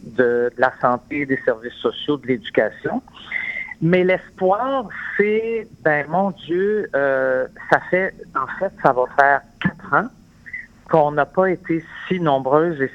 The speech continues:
si nombreux dans les rues de Montréal. La dernière fois, c'était en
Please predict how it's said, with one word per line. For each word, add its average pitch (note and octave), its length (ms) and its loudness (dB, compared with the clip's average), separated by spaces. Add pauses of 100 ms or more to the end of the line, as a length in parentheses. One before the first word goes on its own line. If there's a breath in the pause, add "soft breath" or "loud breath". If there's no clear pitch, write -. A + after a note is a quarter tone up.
si E3 80 -2
nombreux C#3 420 0
dans D3+ 120 2
les C3 140 0
rues D3 140 -6
de C#3+ 40 -6
Montréal. C#3 540 2 (340 loud breath)
La C#3 160 4
dernière F3 500 -2 (100)
fois, F#3 240 2 (100)
c'était - 180 -4
en B2+ 140 0